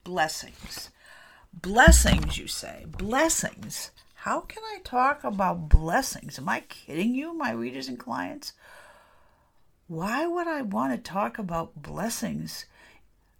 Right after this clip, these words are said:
now? We are in the middle of the largest pandemic in a hundred years.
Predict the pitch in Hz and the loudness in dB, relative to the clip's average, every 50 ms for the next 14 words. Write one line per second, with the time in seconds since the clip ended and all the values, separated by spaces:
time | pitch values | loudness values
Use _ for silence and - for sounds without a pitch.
0 | _ _ _ _ _ _ - 156 156 160 165 185 214 254 277 214 - - - - | _ _ _ _ _ _ -10 -8 -8 -6 -4 -4 -4 -4 -4 -6 -8 -10 -12 -14
1 | - - - - - - - 208 214 220 226 220 208 208 196 - - 185 190 175 | -16 -18 -20 -20 -20 -18 -10 -6 -4 -2 0 0 0 -2 -2 -4 -2 -2 -2 -2
2 | 165 165 165 165 170 214 233 247 269 277 - 185 165 165 160 160 160 156 160 156 | -2 -4 -4 -2 -2 -4 -4 -6 -6 -8 -10 -10 -8 -8 -8 -6 -6 -6 -6 -6
3 | 160 - 196 185 - - - 175 170 156 151 143 151 143 143 156 208 - - - | -6 -8 -8 -10 -10 -8 -8 -8 -8 -8 -8 -8 -10 -10 -8 -10 -12 -14 -16 -20
4 | - - 156 143 143 139 - - 151 147 147 165 185 175 - 151 139 135 139 147 | -16 -12 -10 -10 -10 -12 -12 -10 -10 -10 -8 -10 -10 -12 -10 -12 -12 -12 -12 -14
5 | 175 - - | -16 -16 -18